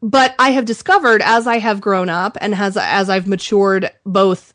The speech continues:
physically and in my spirituality, those kinds of things, they're not that important to me. There are other things that I can wear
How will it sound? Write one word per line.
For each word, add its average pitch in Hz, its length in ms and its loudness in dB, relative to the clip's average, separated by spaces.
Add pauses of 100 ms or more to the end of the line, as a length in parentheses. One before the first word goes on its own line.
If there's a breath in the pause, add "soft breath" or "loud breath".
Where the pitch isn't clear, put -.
physically 214 720 0
and 196 360 0
in 202 180 -2
my 180 140 -2
spirituality, 208 840 0 (600 loud breath)
those 262 500 2
kinds 277 340 0
of 254 100 0
things, 240 360 -2
they're 240 240 2
not 240 400 2
that 214 160 4
important 202 580 -2
to 196 100 -10
me. 123 160 -8
There 185 180 0
are - 120 0
other 226 240 4
things 208 380 0
that 196 100 -2
I 185 100 0
can 220 380 -2
wear 196 360 0